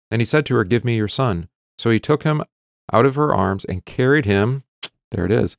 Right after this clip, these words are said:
to the upper room where he was staying, and laid him on his own bed. And he cried out to the Lord and said, "O Lord, my God, have you brought tragedy on the widow with whom I lodge by killing her son?"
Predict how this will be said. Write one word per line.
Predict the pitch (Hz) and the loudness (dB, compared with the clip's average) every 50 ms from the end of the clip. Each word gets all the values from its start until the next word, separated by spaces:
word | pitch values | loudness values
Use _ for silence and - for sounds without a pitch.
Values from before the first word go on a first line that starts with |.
| _ _ _ _ _ | _ _ _ _ _
to | - 95 | -6 -2
the | 85 85 - | -2 -2 -2
upper | 87 - - 98 87 | -2 -4 -4 -4 -2
room | 85 92 95 104 101 87 76 73 69 - _ _ _ _ _ _ | 0 0 2 2 0 0 -2 -6 -10 -16 _ _ _ _ _ _
where | _ 90 85 | _ -4 -2
he | 82 85 | -2 -2
was | 82 80 80 | -2 -4 -6
staying, | - - - 98 98 92 - - - 92 - | -6 -6 -4 -4 -4 -4 -6 -8 -12 -14 -10
and | - 92 85 | -8 -6 -4
laid | 82 90 92 | -2 0 0
him | 104 101 | 0 0
on | 92 92 | -2 -2
his | 95 92 - | -4 -4 -4
own | 90 87 92 | -4 -4 -4
bed. | 87 90 90 90 90 - - _ _ _ _ _ _ _ | -4 -4 -4 -4 -6 -8 -12 _ _ _ _ _ _ _
And | - 90 | -6 -6
he | 85 | -6
cried | - - - 101 107 | -4 0 2 2 4
out | 110 117 - | 2 2 0
to | - | -2
the | 113 120 | -2 0
Lord | 107 104 104 104 98 | 2 4 2 2 2
and | 101 95 | 0 -4
said, | - - 110 107 107 | -2 0 2 2 4
"O | 104 | 2
Lord, | 92 87 98 101 110 113 101 | 2 2 2 2 2 2 2
my | 107 101 | -2 -2
God, | 98 - 104 107 110 107 104 - _ _ _ _ _ _ _ _ | -2 -2 0 0 0 -2 -4 -8 _ _ _ _ _ _ _ _
have | - 110 101 | 0 2 2
you | 110 101 | 2 2
brought | 87 101 101 107 110 - - - - _ _ | 2 4 4 4 4 2 -2 -8 -18 _ _
tragedy | - - 113 107 107 107 113 113 120 117 113 | -4 0 2 2 2 2 0 -2 0 0 0
on | 107 95 | 0 -2
the | 92 | -2
widow | 87 98 104 104 110 110 107 | 0 2 2 2 2 2 2
with | 101 90 - | 0 -2 -4
whom | - 104 101 | -4 -2 -2
I | 98 95 | 0 0
lodge | 95 98 98 101 110 110 - | 2 2 2 2 0 0 -2
by | - - | -6 -8
killing | - - 104 101 98 92 | -6 -6 -4 -4 -4 -4
her | 90 87 | -6 -6
son?" | - - 107 104 107 117 120 | -4 -4 -4 -4 -4 -6 -10